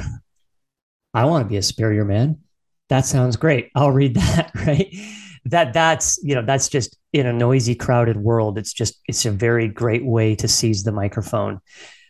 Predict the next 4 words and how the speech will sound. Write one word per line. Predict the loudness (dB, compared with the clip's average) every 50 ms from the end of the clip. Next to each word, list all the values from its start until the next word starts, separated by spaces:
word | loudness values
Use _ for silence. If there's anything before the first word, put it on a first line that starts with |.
| _ _ _ _
And | 2 4 4 4 4 4 2 0 -4 -8 _ -20 -20 _ _ _ _ _ _ _ _ _ _ _ -8 -6
powerful | -2 0 0 2 2 0 0 -2 0
men | 0 0 0 -2 -4 -8 -10 -12 -14 -16 -16 -16 -18 -18 -20 _ _ _ _
historically | -2 -2 -2 0 0 2 2 2 2 2 0 -4 -12 -12 -12 -12 -12 -14